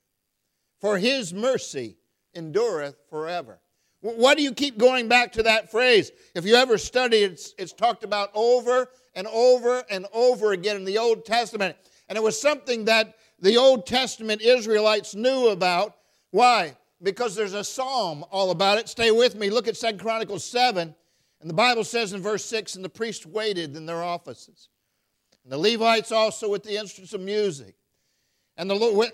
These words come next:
of the Lord, which David the king had made to praise the Lord." Why?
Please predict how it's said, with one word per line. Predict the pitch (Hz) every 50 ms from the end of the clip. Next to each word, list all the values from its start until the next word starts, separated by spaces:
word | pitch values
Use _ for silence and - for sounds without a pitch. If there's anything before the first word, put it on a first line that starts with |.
| 214 208 196
of | 196 196 202
the | 202 190
Lord, | 185 202 226 226 214 190
which | 185 196 190 -
David | - 156 180 220 233 226 220 214 190
the | 202
king | 170 - - 226 233 233 214 185
had | 175 175 160
made | 165 190 202 196 185 165
to | 175
praise | - _ - 208 208 202 196 151
the | 160 185
Lord." | 180 190 190 185 165 123 98 92 _ _ _ _ _ _ _ _ _ _ _ _ _ _ _ _ _ _ _
Why? | _ 156 175 180 170 160 147 127 101 90